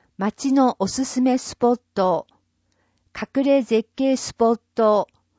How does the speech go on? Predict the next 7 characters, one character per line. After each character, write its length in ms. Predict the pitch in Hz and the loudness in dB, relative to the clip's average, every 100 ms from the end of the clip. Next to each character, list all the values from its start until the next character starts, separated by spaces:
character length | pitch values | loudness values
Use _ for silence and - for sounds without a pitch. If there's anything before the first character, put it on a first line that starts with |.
| _ - | _ -4
王 280 | 202 254 | 4 4
城 320 | 262 285 269 269 | 4 4 2 2
公 360 | 277 262 233 | 2 2 2
園。 340 | 196 175 160 - _ _ _ _ _ _ _ _ _ _ _ _ - | 0 -4 -8 -14 _ _ _ _ _ _ _ _ _ _ _ _ -6
道 120 | 196 - 254 | -6 -4 0
の 160 | 269 262 | 4 4
駅、 640 | 247 233 - 220 214 | 2 -2 -8 -8 -8